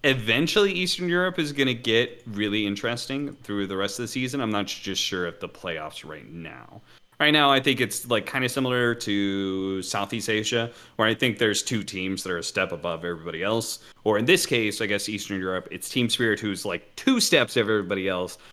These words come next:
PuckChamp, who's one step ahead of everybody else, and then V P, Hellraisers, Navi, they all kinda occupy a, a similar space for me. So maybe by the end of the season, it'll be really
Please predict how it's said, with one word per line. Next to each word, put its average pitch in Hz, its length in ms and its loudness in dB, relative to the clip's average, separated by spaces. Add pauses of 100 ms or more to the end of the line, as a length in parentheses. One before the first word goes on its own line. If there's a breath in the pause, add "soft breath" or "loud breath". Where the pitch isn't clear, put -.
(180)
PuckChamp, 135 480 2
who's 104 200 -4
one 104 180 -2
step 98 240 0
ahead 95 240 -4
of 87 140 -4
everybody 85 400 -6
else, 85 240 -6
and 104 120 -2
then 98 160 -2
V 92 220 -8
P, 85 300 -8
Hellraisers, 82 760 -8
Navi, 80 480 -10
they 90 140 -4
all 85 120 -2
kinda 82 240 -12
occupy 80 600 -14 (140)
a, 104 60 -6
a 95 40 -6
similar 87 400 -6
space 80 340 -12
for - 140 -12
me. 73 220 -16 (120)
So - 380 -10 (400)
maybe 151 300 4
by 131 160 2
the 120 120 0
end 123 140 2
of 139 60 0
the 160 80 0
season, 170 380 -2
it'll 123 160 2
be 104 120 0
really 101 420 -2